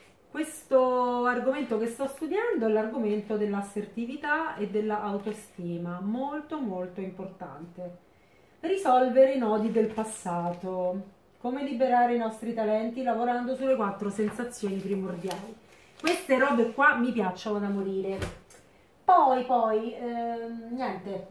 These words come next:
mi circondo anche di libri perché mi succede mentre studio di avere bisogno di pause e quando faccio pause molte volte,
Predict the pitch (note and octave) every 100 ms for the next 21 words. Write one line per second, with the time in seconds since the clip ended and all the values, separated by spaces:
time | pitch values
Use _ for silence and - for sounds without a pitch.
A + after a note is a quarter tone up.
0 | - A3+ G#3+ G#3+ A#3+ A#3 C4 F4 D#4 C4+
1 | B3+ C4 A3 G#3 G3+ G3+ E4+ G#4+ - A#3+
2 | A3 - _ _ _ _ _ - D#4 G#3+
3 | - B3 A3 B3+ C#4+ C4+ C4 - A3 G3
4 | G#3 G#3+ B3+ B3 A3 A#3 D#4 D#4 B3 A3+
5 | F#3+ F3 F3 F3+ F#3 G3+ A#3 A4 G#4+ B3+
6 | B3 B3+ A3+ F#3 F3 F3 G#3 B3 D4+ C4
7 | G#3+ F3+ F3 - A#3 C4 -